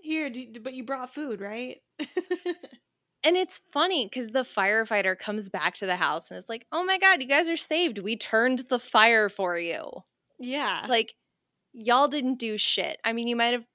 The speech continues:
Speaker 2: protected from the sparks and whatnot by doing your thing, but, like, we turned the fire. You can stop now.
Speaker 1: Yeah, like, the wind literally changed directions.
Speaker 2: Yeah, but we're not out of the woods yet because Donna is missing, searching for this deer.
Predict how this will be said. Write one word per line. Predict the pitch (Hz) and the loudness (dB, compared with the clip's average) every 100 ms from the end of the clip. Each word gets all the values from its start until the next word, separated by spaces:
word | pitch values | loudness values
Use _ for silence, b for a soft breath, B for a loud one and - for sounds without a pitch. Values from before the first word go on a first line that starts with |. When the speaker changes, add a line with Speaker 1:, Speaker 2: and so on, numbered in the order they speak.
| _ | _
Speaker 2:
protected | - 233 220 208 208 190 | -6 -6 -4 -6 -6 -10
from | 196 190 | -10 -8
the | 190 | -8
sparks | - 180 170 - 180 | -6 -4 -4 -6 -12
and | 170 | -8
whatnot | 160 - 165 | -6 -4 -6
by | 165 | -6
doing | 165 165 160 | -8 -8 -8
your | 160 160 | -10 -10
thing, | 170 - 165 | -10 -10 -10
but, | 165 | -6
like, | - 180 | -6 -6
we | 190 214 | -6 -8
turned | - 226 233 | -2 -2 -2
the | 226 196 | -2 -2
fire. | - 165 - 180 | 0 -2 -2 -4
You | 180 170 | -6 -8
can | - 175 | -8 -12
stop | 170 - 117 - | -10 -8 -8 -8
now. | - - - 240 | -10 -10 -8 -8
Speaker 1:
Yeah, | 196 | -8
like, | 185 214 | -8 -10
the | 220 | -10
wind | 214 226 226 214 208 | -8 -8 -8 -8 -10
literally | 202 202 202 196 | -10 -10 -10 -10
changed | 190 208 190 190 - | -12 -12 -14 -14 -14
directions. | 185 170 - - - 208 _ _ _ _ - | -14 -14 -18 -20 -20 -20 _ _ _ _ -2
Speaker 2:
Yeah, | 214 180 - | 2 2 0
but | 185 220 - _ _ _ _ _ _ _ _ - | 0 2 2 _ _ _ _ _ _ _ _ -6
we're | 247 285 | 0 4
not | 302 294 | 4 4
out | 285 277 | 4 4
of | 285 | 0
the | 294 | 0
woods | 320 269 220 | 2 0 0
yet | 180 175 - | 0 -2 -6
because | 196 226 240 233 | -8 -6 -4 -4
Donna | 196 214 220 226 | 0 2 2 0
is | 214 214 202 | -2 -4 -6
missing, | 185 170 175 165 160 156 - | -8 -8 -8 -10 -10 -16 -16
searching | - 185 180 180 175 | -6 -6 -4 -8 -8
for | 175 | -8
this | 160 165 - | -8 -10 -12
deer. | 165 - - - | -12 -12 -12 -16